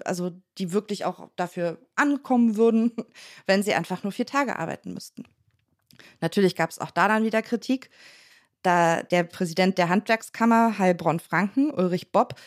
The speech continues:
ich find das so, das ist so, das sind so die klassischen alten weißen Männer. Es tut mir sehr, sehr leid, dass das immer so ist, aber von denen kommen immer die coolen Takes. Der sieht die Vier-Tage-Woche kritisch. Junge Unternehmerinnen und Unternehmer seien jetzt in einem Prozess des Umdenkens. Hier überwiege die Work-Life-Balance mehr als der Verdienst.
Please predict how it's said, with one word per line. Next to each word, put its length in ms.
ich 60
find 120
das 120
so, 60
das 360
ist 140
so, 80
das 200
sind 140
so 80
die 120
klassischen 500
alten 280
weißen 220
Männer. 180
Es 100
tut 180
mir 120
sehr, 160
sehr 120
leid, 260
dass 120
das 120
immer 300
so 80
ist, 300
aber 160
von 200
denen 220
kommen 260
immer 220
die 200
coolen 320
Takes. 400
Der 220
sieht 360
die 100
Vier-Tage-Woche 600
kritisch. 480
Junge 260
Unternehmerinnen 640
und 120
Unternehmer 600
seien 200
jetzt 280
in 80
einem 140
Prozess 380
des 140
Umdenkens. 580
Hier 160
überwiege 420
die 260
Work-Life-Balance 840
mehr 180
als 180
der 100
Verdienst. 500